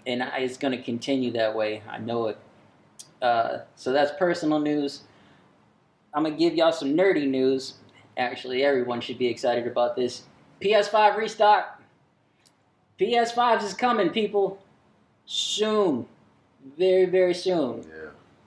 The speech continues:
Speaker 1: Uh, this comes from Tech Radar. Matt Strider, our P S five restock Twitter tracker, is still watching out for
Speaker 2: I was just about to tell you, I follow, I follow, uh, a tracker
Speaker 1: Do you?
Speaker 2: on him. I think it's him,
Speaker 1: Yeah.
Speaker 2: actually. And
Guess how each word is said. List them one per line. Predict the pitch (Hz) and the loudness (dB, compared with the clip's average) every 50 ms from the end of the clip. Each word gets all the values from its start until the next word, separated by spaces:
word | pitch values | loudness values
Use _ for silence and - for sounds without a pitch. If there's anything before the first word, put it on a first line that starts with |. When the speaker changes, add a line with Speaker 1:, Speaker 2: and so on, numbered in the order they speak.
| _ _ _ _ - | _ _ _ _ -4
Speaker 1:
Uh, | - 127 135 135 135 | 0 2 2 2 2
this | 139 151 151 - | 0 -2 -6 -6
comes | - 175 170 165 - | -2 -2 -2 -2 -2
from | - 160 156 151 | -6 -8 -8 -6
Tech | - - 185 - - - | -2 0 0 0 -2 -2
Radar. | 165 180 185 190 175 165 151 135 120 107 110 - - - _ _ _ _ _ _ _ _ _ _ _ _ _ _ _ _ _ _ _ _ _ _ _ _ _ _ _ _ _ _ _ _ _ _ - | -2 0 2 4 4 4 4 4 4 2 0 -4 -8 -12 _ _ _ _ _ _ _ _ _ _ _ _ _ _ _ _ _ _ _ _ _ _ _ _ _ _ _ _ _ _ _ _ _ _ -10
Matt | - 143 180 220 208 - - | -6 -2 0 0 0 0 -2
Strider, | - - 208 196 185 160 139 120 107 107 110 - - - _ - | -2 0 2 4 4 4 2 0 -2 -4 -8 -12 -16 -20 _ -6
our | - 135 139 139 - - - | -2 0 0 0 -2 -8 -6
P | - 196 185 | -2 0 2
S | 170 170 - | 2 0 -2
five | - 180 175 170 160 160 | -2 0 2 2 2 2
restock | 160 175 170 - - 165 160 160 | 0 -2 -2 -2 -2 -2 -2 -2
Twitter | - - 185 175 160 - | -2 -2 0 0 0 -2
tracker, | - 151 127 123 - 127 123 123 | 0 0 0 0 0 -2 -6 -6
is | 123 - 123 - | -6 -6 -10 -10
still | - - 180 165 160 147 | -8 -4 -2 -2 0 0
watching | 143 147 143 143 - 147 147 147 | 0 0 0 0 -2 -6 -4 -2
out | 147 147 | -2 0
for | 147 - | 2 2
Speaker 2:
I | - 170 | 2 2
was | 151 127 | 0 -2
just | 135 147 147 | -6 -6 -4
about | 151 147 139 - | -2 -4 -2 -2
to | - | -2
tell | 160 143 | -2 0
you, | 117 | 0
I | 117 120 120 | 0 0 0
follow, | - 117 131 135 123 117 - - | 0 2 2 2 0 -2 -4 -4
I | 107 113 110 - | -4 -4 -4 -2
follow, | - 120 123 123 120 113 113 101 85 107 104 101 101 95 85 | 0 0 0 2 0 -2 -2 -2 -4 -2 -2 -2 -2 -4 -4
uh, | 95 | -6
a | 95 92 | -8 -8
tracker | - - 131 139 139 - - 98 98 95 - - | -8 -4 -2 -2 -2 -2 -4 -8 -8 -8 -10 -8
Speaker 1:
Do | - - 208 | 0 4 6
you? | 311 339 370 453 370 - - | 8 8 8 8 6 2 -2
Speaker 2:
on | 220 220 107 101 | -8 -8 -8 -6
him. | 107 143 175 170 - | -4 -4 -4 -2 -2
I | - - | -2 -2
think | 170 190 202 | -2 -2 -2
it's | - 143 | -2 0
him, | 202 226 185 - | 0 0 0 0
Speaker 1:
Yeah. | 170 | 0
Speaker 2:
actually. | - - - 135 127 123 117 - _ _ _ _ _ _ _ _ _ _ - | 0 0 0 -2 -8 -12 -14 -18 _ _ _ _ _ _ _ _ _ _ -6
And | 123 123 113 110 95 90 - 139 139 - | -4 -2 -2 -4 -6 -8 -12 -14 -14 -14